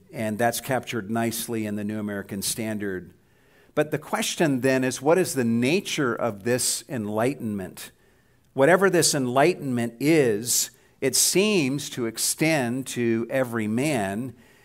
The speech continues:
and it seems attached to the coming of the light into the world.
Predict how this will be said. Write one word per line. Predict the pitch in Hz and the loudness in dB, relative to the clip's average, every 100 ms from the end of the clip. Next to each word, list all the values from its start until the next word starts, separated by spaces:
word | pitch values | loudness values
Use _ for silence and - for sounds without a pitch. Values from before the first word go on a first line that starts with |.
| _ _ _ - | _ _ _ 0
and | 180 190 175 | 4 6 6
it | 151 | 4
seems | - - 240 214 147 143 | 2 4 4 2 2 0
attached | 131 - 143 165 131 127 - - | -2 -2 2 4 4 2 -2 -8
to | - 127 | -6 -6
the | 123 | -6
coming | - - 156 160 151 | -8 -4 -2 0 0
of | 131 117 | -2 -2
the | 120 | -2
light | 117 113 117 123 - | 2 4 4 2 -2
into | - 123 120 120 120 - | -8 -2 0 -2 -4 -10
the | 113 | -6
world. | 107 95 92 107 170 170 | -6 -6 -6 -4 -4 -4